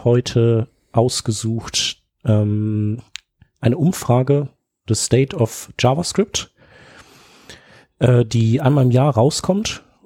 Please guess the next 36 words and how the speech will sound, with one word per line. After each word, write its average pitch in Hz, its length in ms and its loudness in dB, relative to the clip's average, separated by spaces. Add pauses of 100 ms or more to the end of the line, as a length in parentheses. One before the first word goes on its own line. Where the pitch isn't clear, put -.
Und, 123 680 -2
ähm, 120 560 0 (680)
ja, 113 300 0
so - 200 0
auch 120 120 -4
dieses 147 320 -4
Jahr 139 140 0
wieder. 147 320 0
Und 120 180 -2
das, - 400 -4
äh, 165 180 -2
ist 143 200 -2
eben 120 420 0
so 120 320 0
vor 120 160 -8
kurzem 131 300 -2
gewesen. 165 420 0 (680)
Und, 127 520 -2
ähm, 120 520 0 (580)
ja, 135 140 4
da 110 80 4
haben 117 80 2
wir 123 80 -2
gedacht, - 340 0
da 120 60 2
könnten 139 520 -2
wir 135 520 2
uns 127 500 -4
mal 123 320 2
so - 80 -4
ein 117 80 0
bisschen 117 480 -2
durchfräsen 123 880 -2
und, 117 460 -6
und 123 220 -6
mal 117 340 0